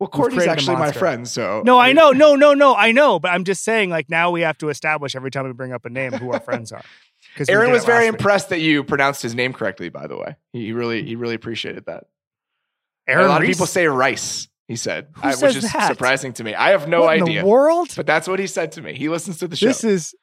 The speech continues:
Speaker 2: this is not an accomplishment in my book. And now it's time for the State Farm Safe Bet of the Week, the player you can count on.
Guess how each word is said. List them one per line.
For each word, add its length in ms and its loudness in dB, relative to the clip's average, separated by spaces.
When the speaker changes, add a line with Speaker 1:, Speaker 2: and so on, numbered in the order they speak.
Speaker 2:
this 220 -4
is 160 -8
not 320 -2
an 120 -6
accomplishment 560 -8
in 20 -20
my 140 -10
book. 220 -20
And 80 -8
now 160 0
it's 120 -6
time 220 -2
for 80 -12
the 100 -8
State 320 -6
Farm 300 -4
Safe 360 -8
Bet 140 -6
of 80 -8
the 80 -10
Week, 320 -16
the 60 -20
player 400 -6
you 240 -8
can 200 -10
count 300 -14
on. 240 -20